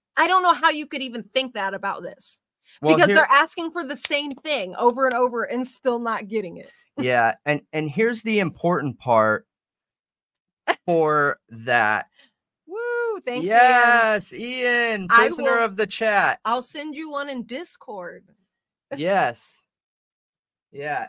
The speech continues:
Speaker 2: here. Uh, can I post pictures on this chat? I don't think I can.
Speaker 1: <laughs>
Speaker 2: But,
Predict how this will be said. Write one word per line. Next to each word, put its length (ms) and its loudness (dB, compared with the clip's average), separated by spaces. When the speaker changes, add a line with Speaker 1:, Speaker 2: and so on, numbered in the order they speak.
Speaker 2:
here. 460 -10
Uh, 60 -10
can 160 -12
I 100 -6
post 420 -16
pictures 440 -14
on 140 -14
this 160 -16
chat? 360 -10
I 40 -10
don't 160 -16
think 180 -16
I 100 -14
can. 440 -10
Speaker 1:
<laughs> 380 -2
Speaker 2:
But, 300 -4